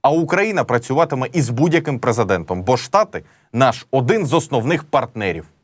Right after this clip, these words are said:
Отже, ставитиму тут на цьому сьогодні крапку. Дякую, що дивилися.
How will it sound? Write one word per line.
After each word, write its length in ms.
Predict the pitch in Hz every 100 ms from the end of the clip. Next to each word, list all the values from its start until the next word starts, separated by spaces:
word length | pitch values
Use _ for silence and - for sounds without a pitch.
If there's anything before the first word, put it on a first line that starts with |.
| _ _ _ _
Отже, 300 | 147 123 82 -
ставитиму 520 | - 202 190 143 117
тут 220 | 156 170
на 100 | 110
цьому 240 | 98 156 127
сьогодні 420 | - 120 120 107
крапку. 460 | - 113 90 -
Дякую, 360 | 85 139 156 117
що 200 | - 131
дивилися. 560 | 98 110 110 92 -